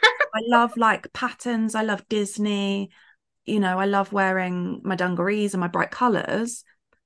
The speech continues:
Speaker 2: But I also, I, I absolutely love sort of, you know, floral <laughs> patterns
Speaker 1: Yeah, so
Speaker 2: and,
Speaker 1: do I.
Speaker 2: and stuff like that. So I'm, I'm not really a thirty-year-old. I'm like a three-year-old or a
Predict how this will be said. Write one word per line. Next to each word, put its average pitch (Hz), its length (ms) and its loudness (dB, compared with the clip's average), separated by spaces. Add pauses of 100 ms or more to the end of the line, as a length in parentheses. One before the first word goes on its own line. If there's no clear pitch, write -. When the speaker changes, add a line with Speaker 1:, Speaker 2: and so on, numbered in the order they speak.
Speaker 2:
But - 200 2
I - 20 4
also, 220 580 2 (680)
I, 208 260 -8
I 214 160 -4
absolutely 208 680 -4
love 190 280 -2
sort 180 360 -4
of, 170 140 -6 (400)
you 214 100 -4
know, 196 140 0
floral 190 580 -4
<laughs> 185 40 -8
patterns 233 800 0 (460)
Speaker 1:
Yeah, 285 180 0
so 294 60 2
Speaker 2:
and, 320 100 2
Speaker 1:
do - 60 -10 (100)
I. 196 380 -6
Speaker 2:
and 349 160 -6
stuff 262 280 0
like 269 180 0
that. 294 280 0 (280)
So 269 180 -2
I'm, 247 320 2 (180)
I'm 247 200 4
not 254 160 0
really 202 300 -2
a 170 80 -2
thirty-year-old. 170 680 -2
I'm 175 160 0
like 170 200 -4
a - 60 -20
three-year-old 165 680 -2
or 156 220 -2
a 156 100 -10